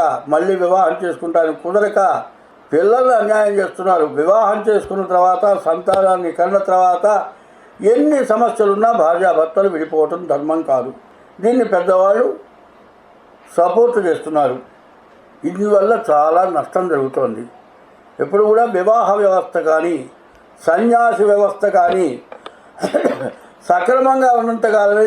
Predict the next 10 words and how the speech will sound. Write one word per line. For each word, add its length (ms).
దేశం 320
బాగుంటుంది. 500
సన్యాసి 640
ఎటువంటి 420
వాడో, 200
సంసారి 400
కూడా 260
అటువంటి 280
వాడే. 280
కాబట్టి 520